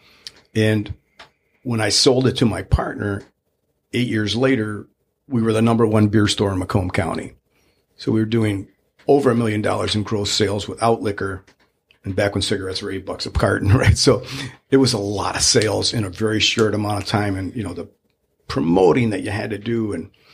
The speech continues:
the time and energy that you put into that business. And, and then at the same time, for whatever reason, we bought a a restaurant <laughs> deli. It was really just a deli,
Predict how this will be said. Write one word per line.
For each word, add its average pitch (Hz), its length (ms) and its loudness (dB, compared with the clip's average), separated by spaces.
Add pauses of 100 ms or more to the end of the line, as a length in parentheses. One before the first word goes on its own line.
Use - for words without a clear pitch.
(220)
the - 140 -10
time 165 380 0
and 123 100 -2
energy 127 480 2
that 95 280 -4
you 110 120 -8
put - 360 0
into 107 200 -2
that 107 560 -10
business. 95 560 -4
And, 101 240 -16 (480)
and 107 80 -2
then 147 120 4
at 127 60 2
the - 60 -6
same 120 200 0
time, 107 380 -2 (480)
for - 220 -14
whatever 107 320 2
reason, 95 220 -2
we 104 100 4
bought 95 220 0
a 98 120 -8 (520)
a 113 60 -8
restaurant - 540 -4
<laughs> - 40 -20
deli. - 320 -8 (520)
It 110 80 -6
was 107 180 -6
really 127 240 4
just 110 220 -4
a - 40 -4
deli, 139 420 0